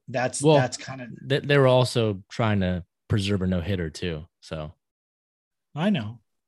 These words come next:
Speaker 1: but it's just, you know, it, it's one of those things.
Speaker 2: Yep.
Speaker 1: Anyway.
Speaker 2: Well, we got a nice road trip coming up. A lot of tough opponents.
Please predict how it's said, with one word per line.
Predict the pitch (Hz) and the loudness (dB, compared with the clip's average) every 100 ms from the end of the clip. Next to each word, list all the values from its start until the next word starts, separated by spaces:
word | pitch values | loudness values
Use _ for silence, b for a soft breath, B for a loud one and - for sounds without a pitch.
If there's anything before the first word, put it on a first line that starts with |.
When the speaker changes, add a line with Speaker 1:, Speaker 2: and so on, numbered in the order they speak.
| _ _ | _ _
Speaker 1:
but | 127 120 - _ _ _ | -4 -4 -8 _ _ _
it's | 135 120 | -10 -6
just, | 143 - 151 | -6 -6 -8
you | 127 | -8
know, | 110 113 | -6 -8
it, | 117 | -10
it's | 113 - | -12 -10
one | 117 | -10
of | 113 | -8
those | 110 - | -8 -10
things. | 123 98 - - - | -10 -12 -14 -20 -6
Speaker 2:
Yep. | 90 | -4
Speaker 1:
Anyway. | 98 90 - _ _ _ - B B | -4 -6 -16 _ _ _ -20 B B
Speaker 2:
Well, | 117 127 | 2 4
we | 123 | 6
got | 131 | 6
a | 131 | 4
nice | 131 131 - | 4 0 0
road | 127 123 | 0 0
trip | 127 110 | -2 0
coming | 127 120 120 | 2 4 4
up. | 117 - | 2 0
A | - | -4
lot | 90 104 117 | -4 -2 -2
of | - | -2
tough | 120 | -4
opponents. | 113 - 113 117 113 - - | -4 -2 -2 -2 -4 -8 -14